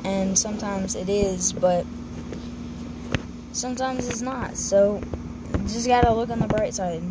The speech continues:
you know? Please subscribe. Please, uh,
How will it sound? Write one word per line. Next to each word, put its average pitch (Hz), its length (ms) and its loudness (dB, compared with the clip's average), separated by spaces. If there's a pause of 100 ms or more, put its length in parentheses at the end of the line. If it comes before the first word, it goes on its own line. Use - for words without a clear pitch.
(300)
you 185 80 -6
know? 233 260 -2 (640)
Please 247 260 -2
subscribe. 214 540 2 (720)
Please, 247 460 -2
uh, 196 540 0